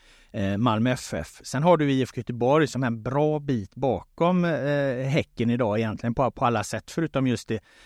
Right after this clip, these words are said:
det, det publikmässiga. Men det får inte samma utslag som det får när man går till Europa, när man säljer spelare på de nivåerna som Häcken gör. Så att I F K Göteborg är en bra bit bakom ekonomiskt och organisatoriskt egentligen på, på alla sätt. Och ytterligare en bra bit bakom,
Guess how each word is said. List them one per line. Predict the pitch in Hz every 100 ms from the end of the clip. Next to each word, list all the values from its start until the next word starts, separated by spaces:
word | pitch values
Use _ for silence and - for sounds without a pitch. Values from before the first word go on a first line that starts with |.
| -
det, | - 120
det | - 123
publikmässiga. | - 127 143 120 - 110 95 - 110
Men | 117
det | 123
får | 156
inte | 139 127
samma | 135 117 113
utslag | 151 110 - - 143 147 165
som | - 147
det | 135
får | 143 113
när | 104
man | 104
går | 107
till | - 117
Europa, | 120 - - 107
när |
man | 110 107
säljer | 113 110
spelare | - 139 110 92 95 110
på | 113
de | 135
nivåerna | 120 123 117 101 104
som | 101 101
Häcken | 120 - 104
gör. | 120 95
Så | -
att | 107
I | 127
F | 113
K | 123
Göteborg | 120 131 147
är |
en | 143 127
bra | 147 156
bit | 156 127
bakom | - 143 - 113 120
ekonomiskt | 117 139 143 131 107 120
och | 120
organisatoriskt | 117 120 123 135 - 143 113 110 -
egentligen | 131 107 98
på, | 104 101 - - - - _ _
på | -
alla | 139 123 117
sätt. | - 156 160 - -
Och | 143 139
ytterligare | 165 - _ 123 131 151 190
en | 185
bra | 185 139 131
bit | 131 101
bakom, | - 139 95 - 107 104